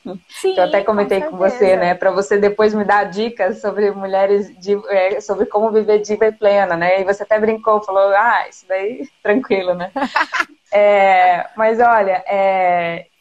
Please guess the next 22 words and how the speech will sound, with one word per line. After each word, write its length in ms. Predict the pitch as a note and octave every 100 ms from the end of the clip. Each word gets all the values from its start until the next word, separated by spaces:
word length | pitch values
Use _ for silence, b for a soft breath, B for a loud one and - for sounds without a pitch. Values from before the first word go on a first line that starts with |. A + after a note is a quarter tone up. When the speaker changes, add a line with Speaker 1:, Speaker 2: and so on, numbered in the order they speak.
| -
Speaker 2:
não 120 | D4
sei, 320 | D#4+ G#4 E4
eu 80 | B3+
fico 240 | C4 C4
assim 300 | C4+ C#4 C4+
muito, 460 | C4 C4+ C#4+ C#4+ C#4
muito 200 | B3 B3
abismada 540 | A#3+ D4+ G#4 E4+ G3+
com 120 | G3+ G3+
esse 160 | -
tipo 180 | G#3 G#3
de 100 | G3
comentário 800 | - F#3+ F#3 F3+ F3+ G3+ B3 A#3 G#3
e 20 |
com 100 | A3
esse 120 | A3
tipo 120 | -
de 100 | C4
pensamento, 640 | C#4 D4 F4 F4 G#3 A3+ G#3
na 100 | F#3
verdade, 460 | F3+ E3+ E3 E3+
né? 180 | F#3+